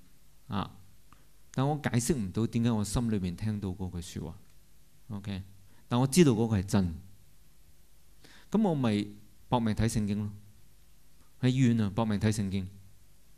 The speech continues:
啊，睇咗好多。我集，我集中淨係睇福音書，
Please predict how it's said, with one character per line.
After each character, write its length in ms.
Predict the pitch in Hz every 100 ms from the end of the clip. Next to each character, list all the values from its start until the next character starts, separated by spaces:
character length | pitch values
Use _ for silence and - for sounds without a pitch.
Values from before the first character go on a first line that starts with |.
| - - -
啊， 140 | - - - - - - - -
睇 180 | 123 127
咗 60 |
好 180 | 101 98
多。 140 | 104
我 80 | 107
集， 140 | 117 135 135
我 120 | 147
集 340 | 156 - - 139 -
中 120 | 170
淨 140 | 139 113
係 40 |
睇 120 | 110
福 140 | 113 120
音 100 | 113
書， 200 | -